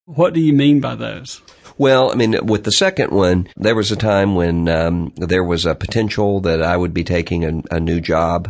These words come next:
Speaker 2: uh, that would have, with this job, uh, with a, with a certain level of responsibility. And, uh, as I was thinking about that and praying about that, I had a little sheet of paper. Who would I want, uh, to go with me?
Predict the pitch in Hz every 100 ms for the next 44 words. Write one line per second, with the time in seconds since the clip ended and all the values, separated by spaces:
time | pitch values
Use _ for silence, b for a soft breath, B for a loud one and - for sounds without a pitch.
0 | - 85 78 80 57 90 85 82 - -
1 | 76 82 85 87 - 69 71 95 B B
2 | B - 85 85 85 80 82 - - 90
3 | 80 - 87 78 85 78 78 80 - 85
4 | 82 - 82 82 82 85 85 B B B
5 | - 87 87 87 85 85 82 - 76 -
6 | 82 85 85 90 90 - 90 85 - 87
7 | 78 92 90 85 92 95 - 104 104 98
8 | 78 82 - 76 80 - _ _ _ _
9 | _ _ - 113 101 92 82 107 90 -
10 | 95 95 85 80 110 101 85 82 82 90
11 | 73 - - - B B _ 87 82 80
12 | 85 87 95 147 - 65